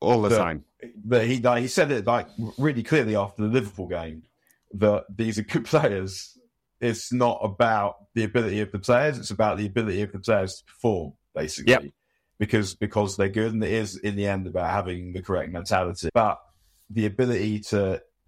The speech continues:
Speaker 2: inspire people to do mad things, I mean, as we've seen with Klopp and Liverpool,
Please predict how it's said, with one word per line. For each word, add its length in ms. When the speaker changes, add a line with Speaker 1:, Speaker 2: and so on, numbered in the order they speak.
Speaker 2:
inspire 880
people 400
to 120
do 360
mad 320
things, 380
I 80
mean, 200
as 120
we've 100
seen 400
with 140
Klopp 280
and 120
Liverpool, 540